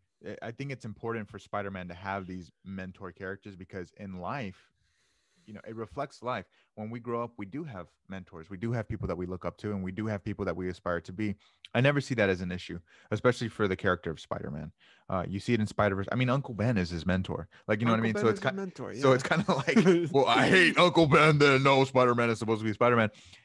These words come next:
Speaker 1: Uh, but also, it, like, the criticism also gets misguided when people are saying, like, "Well, I don't want, I don't want Spider-Man to have help." You know, like, he shouldn't have, <laughs> he shouldn't have help.
Speaker 2: So you, you, like,
Speaker 1: But
Speaker 2: that's
Speaker 1: I
Speaker 2: basically like the no fun police, right?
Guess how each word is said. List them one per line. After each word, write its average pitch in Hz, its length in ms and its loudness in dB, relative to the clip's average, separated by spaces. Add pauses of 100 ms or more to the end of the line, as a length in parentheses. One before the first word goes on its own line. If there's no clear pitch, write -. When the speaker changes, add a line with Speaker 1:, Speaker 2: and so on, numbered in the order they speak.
(340)
Speaker 1:
Uh, 131 200 6
but 123 180 4
also, - 280 4
it, 139 100 6
like, 123 280 2 (560)
the 143 100 -2
criticism 156 500 0
also 127 220 -2
gets 113 200 -4
misguided 127 540 2
when 107 160 0
people 104 240 -2
are 98 60 2
saying, 98 260 -2
like, 87 160 -4
"Well, 185 240 6
I 196 80 6
don't 208 160 6
want, 180 260 2 (440)
I 190 180 0
don't 185 80 0
want 175 180 -2
Spider-Man 143 380 0
to 123 80 0
have 113 120 -2
help." 95 240 -4 (720)
You 92 80 -10
know, 110 140 -2
like, 95 160 -8
he 180 160 -2
shouldn't 165 300 -4
have, 131 240 -4 (380)
<laughs> - 460 -4
he 240 120 2
shouldn't 233 420 0
have 202 160 4
help. 185 140 6
Speaker 2:
So 208 80 8
you, 214 160 8
you, 226 240 4
like, 214 260 6
Speaker 1:
But 185 60 4
Speaker 2:
that's 214 160 6
Speaker 1:
I - 20 -2
Speaker 2:
basically 214 480 6
like 190 220 4
the 165 100 6
no 160 220 6
fun 151 340 0
police, 135 480 -2
right? 151 380 6